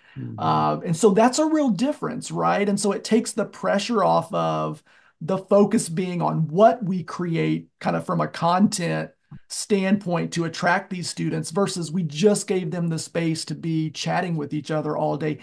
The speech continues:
Speaker 2: And now anything we do from a content standpoint is just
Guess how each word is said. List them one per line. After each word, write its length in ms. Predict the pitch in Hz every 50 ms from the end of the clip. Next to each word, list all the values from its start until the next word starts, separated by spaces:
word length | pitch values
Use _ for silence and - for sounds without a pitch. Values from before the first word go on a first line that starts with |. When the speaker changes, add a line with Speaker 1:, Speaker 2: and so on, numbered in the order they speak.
| - - -
Speaker 2:
And 180 | - 202 208 196
now 340 | 208 247 302 339 294 214
anything 500 | 240 220 233 233 233 226 - 214 202 196
we 120 | 190 190 190
do 200 | 160 196 185 175
from 180 | - 175 165
a 60 | 156 143
content 540 | - - 170 185 226 233 - 190 160 160
standpoint 640 | - - 175 165 160 160 - 160 160 156 156 156 156 -
is 180 | 175 165 151
just 300 | - - 147 - 165 -